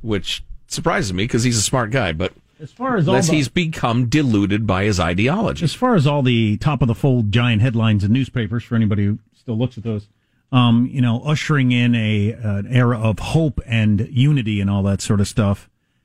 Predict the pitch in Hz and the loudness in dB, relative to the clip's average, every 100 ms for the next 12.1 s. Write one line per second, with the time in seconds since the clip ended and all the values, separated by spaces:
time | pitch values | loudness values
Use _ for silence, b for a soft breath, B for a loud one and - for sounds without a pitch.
0 | _ _ _ _ _ _ _ _ _ _ | _ _ _ _ _ _ _ _ _ _
1 | _ _ _ _ 170 170 156 151 - _ | _ _ _ _ 2 4 2 -2 -8 _
2 | _ _ _ _ - 165 - 202 160 160 | _ _ _ _ -8 -2 2 4 4 2
3 | - 160 131 135 214 135 82 90 127 113 | 0 -2 0 0 0 -2 -2 -2 0 -2
4 | - - 117 113 151 123 104 98 113 117 | -2 -4 -2 2 2 2 0 -2 -2 -2
5 | 143 160 - 202 - 117 104 101 101 107 | 0 0 0 -2 0 0 0 2 2 2
6 | 107 104 107 101 101 - 107 180 - 104 | -2 0 0 2 0 0 2 2 2 -2
7 | 87 b b 127 135 185 147 117 117 131 | -2 b b -4 -2 -4 -2 0 2 2
8 | 113 143 127 - - - 101 98 90 82 | 0 0 0 -6 -10 -4 -2 2 2 2
9 | 98 82 78 - _ - 107 104 98 104 | 0 0 -4 -6 _ 0 2 4 2 2
10 | 110 107 104 101 98 90 87 80 - 120 | 0 0 0 0 0 -2 -4 -6 -2 0
11 | 120 104 107 98 90 98 92 - 92 80 | 0 2 2 2 2 0 0 -2 -2 0